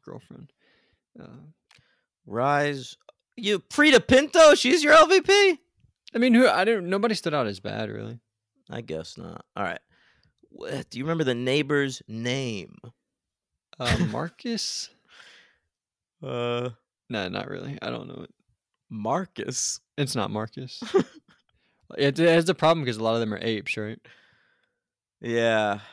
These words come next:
Speaker 2: Yeah, it's hard to tell, man.
Speaker 1: It's all right if you don't know. I, I thought you'd probably know him from something.
Speaker 2: I didn't really recognize him, to be honest. It might be this fella. Uh,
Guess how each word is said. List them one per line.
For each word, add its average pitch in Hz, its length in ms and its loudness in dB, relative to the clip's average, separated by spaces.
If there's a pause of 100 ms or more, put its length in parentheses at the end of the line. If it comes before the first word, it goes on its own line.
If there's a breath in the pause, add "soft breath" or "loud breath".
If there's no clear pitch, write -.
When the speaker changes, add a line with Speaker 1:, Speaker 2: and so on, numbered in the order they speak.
(500 loud breath)
Speaker 2:
Yeah, 113 260 -2
it's 104 120 -8
hard 123 280 -4
to 113 120 -6
tell, 127 420 -2
man. 90 380 -12 (800)
Speaker 1:
It's 135 160 -14
all 120 80 -4
right 101 200 -4
if 110 80 -10
you 113 60 -10
don't 107 180 -12
know. 107 120 -6
I, 147 320 4
I - 20 6
thought 175 220 4
you'd 123 160 0
probably 107 260 0
know 107 280 -6
him 107 140 -12 (460)
from 107 220 -14
something. 113 400 -16
Speaker 2:
I 190 100 -4
didn't 254 160 -2
really 254 200 4
recognize 139 680 -2
him, 95 140 -12
to 98 120 -16
be 101 120 -6
honest. 98 760 -10
It - 120 -2
might 285 240 0
be 233 140 -2
this 202 240 -2
fella. 120 600 0 (680)
Uh, 117 500 2